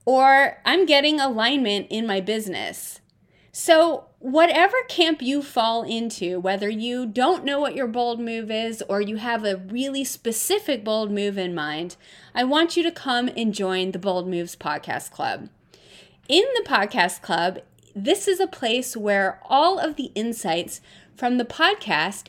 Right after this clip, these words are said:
meets action. I share lessons from what we can learn from my podcast guests about being bold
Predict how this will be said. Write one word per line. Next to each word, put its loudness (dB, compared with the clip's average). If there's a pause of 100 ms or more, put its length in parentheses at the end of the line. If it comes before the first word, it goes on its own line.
(100)
meets -4
action. -4 (440)
I 2
share 2
lessons -2
from -4
what -2
we -2
can -6
learn -4
from -6
my -8
podcast -2
guests 0
about -2
being 4
bold 0